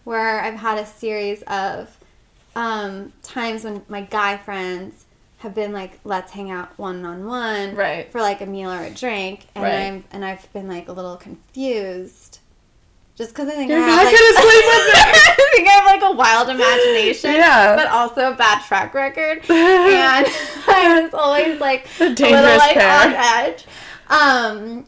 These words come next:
Speaker 1: and so I really go out of my way to try to do, like, friendly things. This happens to me, like, all the time. Um, for example, I'm always, like, stressed out when the bill comes 'cause, like,
Speaker 2: Right.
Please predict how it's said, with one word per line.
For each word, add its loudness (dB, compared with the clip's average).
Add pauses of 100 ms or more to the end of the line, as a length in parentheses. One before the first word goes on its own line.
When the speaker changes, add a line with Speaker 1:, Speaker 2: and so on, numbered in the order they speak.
(120)
Speaker 1:
and -4 (100)
so 2
I 2
really -2
go 0
out 2
of 0
my -4
way -2
to -4
try -8
to -4
do, -8
like, -8
friendly -12
things. -14 (160)
This -2
happens -6
to -8
me, -4 (140)
like, -10
all -6
the -16
time. -20 (600)
Um, -6 (400)
for -2
example, -4
I'm 2
always, -2
like, -4
stressed -8
out -2
when -10
the -10
bill -2
comes -10
'cause, -12
like, -4
Speaker 2:
Right. -4